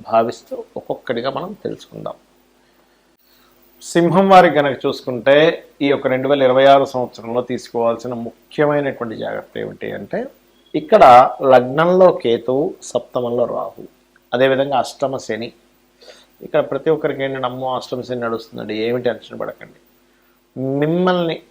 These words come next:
మీకు సంబంధం లేకుండా మీ మీద నిందలు పడుతూ ఉంటాయి. దాన్ని మీరు, ఓకే, అష్టమ శని నడుస్తుంది కదా, వాళ్ళు మన యొక్క కర్మను మూటగట్టుకుంటున్నారు అనుకోండి. ఎవరైనా ఒకటే గుర్తుపెట్టుకోండి,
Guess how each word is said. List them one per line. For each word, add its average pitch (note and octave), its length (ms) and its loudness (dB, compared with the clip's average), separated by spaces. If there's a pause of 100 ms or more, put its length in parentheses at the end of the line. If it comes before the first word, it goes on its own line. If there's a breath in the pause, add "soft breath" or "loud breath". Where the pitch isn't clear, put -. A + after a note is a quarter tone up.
మీకు C#3 220 -8
సంబంధం C3 640 -6
లేకుండా A#2+ 400 0
మీ C#3+ 140 -8
మీద C3+ 200 -8
నిందలు A#2 360 -6
పడుతూ A2 380 -8
ఉంటాయి. G#2 520 -10 (360)
దాన్ని A#2 440 -2
మీరు, A#2+ 360 -8 (500 soft breath)
ఓకే, B2+ 220 0
అష్టమ A#2 360 -2
శని B2 180 -10
నడుస్తుంది A2+ 440 -8
కదా, C#3 320 -8 (440 soft breath)
వాళ్ళు D3 440 8 (540)
మన C3 300 -2
యొక్క D#3 460 0
కర్మను C#3 520 -2
మూటగట్టుకుంటున్నారు B2 920 -4
అనుకోండి. A#2 380 -12 (480)
ఎవరైనా C3+ 400 4
ఒకటే C3+ 200 -2
గుర్తుపెట్టుకోండి, - 580 -10